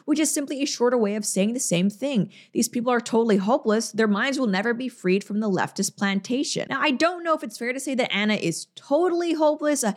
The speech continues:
if you've seen her appearance on the Ben Shapiro Sunday special, she does have some, I guess, uh, not progressively heterodox opinions on crime, in that it actually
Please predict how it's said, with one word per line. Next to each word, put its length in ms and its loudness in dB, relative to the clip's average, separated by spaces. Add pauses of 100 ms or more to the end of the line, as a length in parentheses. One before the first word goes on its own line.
(160)
if 220 -2
you've 160 0
seen 400 0
her 200 0
appearance 460 0
on 200 0
the 60 2
Ben 200 -2
Shapiro 380 -10
Sunday 340 -6
special, 360 -2
she 200 -6
does 340 -6
have 240 0
some, 240 0 (480)
I 80 0
guess, 380 0
uh, 320 2 (100)
not 300 4 (120)
progressively 760 -6
heterodox 560 -2
opinions 480 2
on 180 0
crime, 600 -2 (420)
in 160 4
that 220 4
it 100 2
actually 640 -2